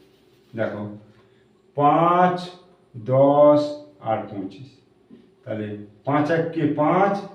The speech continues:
পাঁচ দুগুণে দশ, পাঁচ পাঁচে পঁচিশ। তাহলে কত হচ্ছে? পাঁচ গুণিত দুই গুণিত, মানে পাঁচ পাঁচে পঁচিশ, পঁচিশ দুগুণে পঞ্চাশ। তাহলে পঞ্চাশ হলো এখানে। এবার দেখো, a to the power five রয়েছে, a রয়েছে,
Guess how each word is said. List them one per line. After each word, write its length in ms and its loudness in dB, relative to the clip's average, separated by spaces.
পাঁচ 240 -2
দুগুণে 300 -4
দশ, 180 4
পাঁচ 220 -6
পাঁচে 280 -14
পঁচিশ। 280 -20
তাহলে 180 -2
কত 140 2
হচ্ছে? 280 -2
পাঁচ 220 0
গুণিত 280 -2
দুই 220 0
গুণিত, 240 2
মানে 220 -6
পাঁচ 220 -2
পাঁচে 200 -4
পঁচিশ, 280 -6
পঁচিশ 300 -2
দুগুণে 280 -2
পঞ্চাশ। 440 2
তাহলে 200 -6
পঞ্চাশ 480 -2
হলো 220 0
এখানে। 260 -2
এবার 280 4
দেখো, 280 4
a 100 -2
to 140 -4
the 100 -2
power 160 6
five 240 2
রয়েছে, 320 2
a 40 2
রয়েছে, 360 2